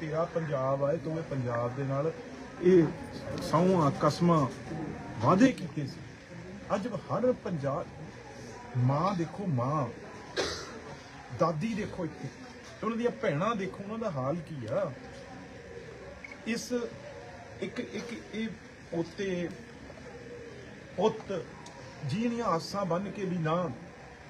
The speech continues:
ਚਾਹੇ ਆਪਾਂ ਗਰੀਬੀ 'ਚ ਆਂ, ਆਪਾਂ ਔਖਾ ਵੇਲਾ ਕੱਢਿਆ, ਬਾਪ ਜਿਹੜਾ ਮਿਹਨਤ ਕਰਕੇ ਉਹਨਾਂ ਨੂੰ ਪਹਿਲਾਂ ਪੜ੍ਹਾਇਆ, ਫਿਰ ਉਹਨਾਂ ਨੂੰ ਰੋਜ਼ ਖੁਰਾਕਾਂ ਦੇ ਕੇ ਪਲੇਅਰ ਬਣਾਇਆ, ਤੇ ਜਦੋਂ ਕੁਛ ਉਹਨਾਂ ਨੂੰ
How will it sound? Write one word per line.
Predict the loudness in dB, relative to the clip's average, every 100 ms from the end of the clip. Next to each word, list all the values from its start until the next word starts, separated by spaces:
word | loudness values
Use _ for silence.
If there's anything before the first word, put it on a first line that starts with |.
| 0
ਚਾਹੇ | 2 4
ਆਪਾਂ | 2 4 0
ਗਰੀਬੀ | 2 2 2 0
'ਚ | 0 -2
ਆਂ, | -2 -6 -8 -6
ਆਪਾਂ | 0 2
ਔਖਾ | 2 0 0
ਵੇਲਾ | 2 2
ਕੱਢਿਆ, | 0 0 2 2
ਬਾਪ | 2 0 0 -2 -4
ਜਿਹੜਾ | 0 0 -2 -12 -16 2
ਮਿਹਨਤ | 6 8 6
ਕਰਕੇ | 4 0 0 -8 -8 -12 -12 -12 -12 -4
ਉਹਨਾਂ | 0 2
ਨੂੰ | 2
ਪਹਿਲਾਂ | 0 2 2 0
ਪੜ੍ਹਾਇਆ, | -2 0 2 2 0
ਫਿਰ | 0 0
ਉਹਨਾਂ | 0 0
ਨੂੰ | 0
ਰੋਜ਼ | 0 0 -2
ਖੁਰਾਕਾਂ | -2 0 0 -2 -2
ਦੇ | -2
ਕੇ | 0 -2 8
ਪਲੇਅਰ | 10 12
ਬਣਾਇਆ, | 10 8 6 2 -6 -12 -10 -10 -8 2
ਤੇ | 4 8
ਜਦੋਂ | 10 10 8 6 -2 -8 -10 -2
ਕੁਛ | 0 0
ਉਹਨਾਂ | -2 0 2
ਨੂੰ | 0